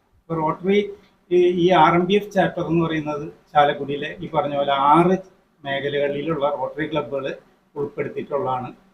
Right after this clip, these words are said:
ചാലക്കുടിയിൽ നിന്ന് മൂന്നാല് ക്ലബ്ബ് വരുന്നുണ്ട്. അതുപോലെ അതിരപ്പള്ളി, മാള, പെരിഞ്ഞനം, ഇരിഞ്ഞാലക്കുട,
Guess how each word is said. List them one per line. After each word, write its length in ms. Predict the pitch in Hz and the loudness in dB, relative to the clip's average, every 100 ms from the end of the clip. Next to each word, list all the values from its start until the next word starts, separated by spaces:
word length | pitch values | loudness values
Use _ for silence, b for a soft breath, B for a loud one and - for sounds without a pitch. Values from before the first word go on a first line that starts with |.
| _ | _
ചാലക്കുടിയിൽ 420 | 147 143 143 135 | 2 2 0 -6
നിന്ന് 180 | 139 143 | -6 -8
മൂന്നാല് 300 | 135 135 135 | -8 -8 -8
ക്ലബ്ബ് 320 | 139 117 135 | -8 -6 -6
വരുന്നുണ്ട്. 380 | 127 127 131 120 - _ _ _ _ _ - | -6 -8 -12 -12 -16 _ _ _ _ _ -6
അതുപോലെ 400 | 139 127 131 135 | -4 -2 -4 -4
അതിരപ്പള്ളി, 640 | 156 147 143 139 135 135 | -6 -6 -6 -6 -8 -8
മാള, 520 | 151 135 135 131 135 143 143 | -6 -6 -4 -2 -2 -4 -4
പെരിഞ്ഞനം, 560 | 135 127 131 135 151 170 | -4 -4 -8 -8 -8 -8
ഇരിഞ്ഞാലക്കുട, 680 | 131 131 131 135 135 135 | -10 -8 -8 -8 -8 -6